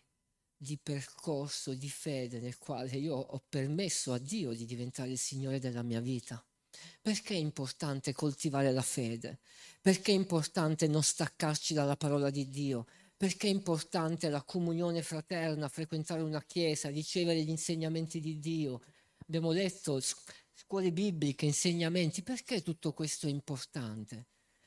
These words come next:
Non solo perché sviluppa conoscenza, ma perché ci prepara. Perché prima o poi il vino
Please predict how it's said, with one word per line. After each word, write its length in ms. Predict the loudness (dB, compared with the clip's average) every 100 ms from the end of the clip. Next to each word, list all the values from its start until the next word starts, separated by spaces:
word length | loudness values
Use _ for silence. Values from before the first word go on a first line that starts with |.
| _ -2
Non 200 | 0 2
solo 240 | 2 2
perché 280 | 2 0 0
sviluppa 600 | 2 2 2 0 -2 -2
conoscenza, 880 | 0 -2 -4 -4 -4 -4 -8 -10 -12 _ _ _ _
ma 160 | -2 -2
perché 500 | 0 -2 0 0 0
ci 240 | 0 -2
prepara. 920 | 2 2 2 0 -2 -4 -4 -6 -10 _ _ _ _ _ _ _ _ _ _ _
Perché 360 | 0 2 2 0
prima 480 | 0 0 2 2
o 140 | 0 -2
poi 480 | -2 0 0 -2 -6 _ _
il 220 | -8 -8 -6
vino 480 | -6 -6 -8 -14